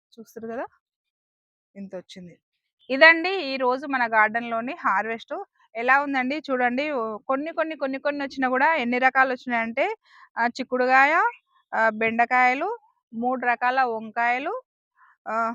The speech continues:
మూడు రకాల వంకాయలు, మళ్ళీ దొండకాయలు, ఆ, సొరకాయలు, కాకరకాయలు, మిరపకాయలు, మళ్ళీ, ఆ, ఇవేమంటారు,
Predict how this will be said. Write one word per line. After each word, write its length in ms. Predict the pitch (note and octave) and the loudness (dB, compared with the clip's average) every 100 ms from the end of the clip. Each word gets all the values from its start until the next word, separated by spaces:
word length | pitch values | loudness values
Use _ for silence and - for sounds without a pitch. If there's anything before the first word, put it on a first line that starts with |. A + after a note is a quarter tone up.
| - - | -8 -8
మూడు 200 | B3 B3+ | -4 -2
రకాల 280 | B3 B3+ C4 | -2 0 -2
వంకాయలు, 520 | B3 A3+ B3 B3+ D#4 F#4+ | -2 0 2 2 0 -2
మళ్ళీ 300 | C4 A#3+ B3+ | -2 0 -2
దొండకాయలు, 760 | A3 A3 A3+ A#3+ A#3+ B3+ D4+ G4+ G4 _ _ _ | -2 -2 0 2 4 2 0 -6 -8 _ _ _
ఆ, 100 | - A3 A3 G#3 | -6 -2 -2 -4
సొరకాయలు, 800 | - A3 A3+ A#3+ A#3+ B3 C4+ F#4 A4 _ _ _ | -4 -2 0 2 4 4 0 -6 -8 _ _ _
కాకరకాయలు, 800 | A3+ G#3+ A3+ A3+ A#3+ A#3+ B3 E4+ G#4+ _ _ _ | 0 0 0 -2 0 2 0 -4 -8 _ _ _
మిరపకాయలు, 800 | A3 G#3+ G#3+ A#3 A#3+ A#3+ B3 D#4 A4+ _ _ _ | -8 -6 -4 0 4 4 2 -2 -8 _ _ _
మళ్ళీ, 360 | A3+ A3+ B3+ F4+ A4+ - _ _ _ | 0 0 0 -4 -6 -8 _ _ _
ఆ, 100 | A3 A3+ A3 G#3+ G#3+ _ _ _ | -4 -2 0 -2 -6 _ _ _
ఇవేమంటారు, 600 | A3+ A#3 A#3 A#3+ B3+ C#4 | -8 -4 -4 -4 -6 -8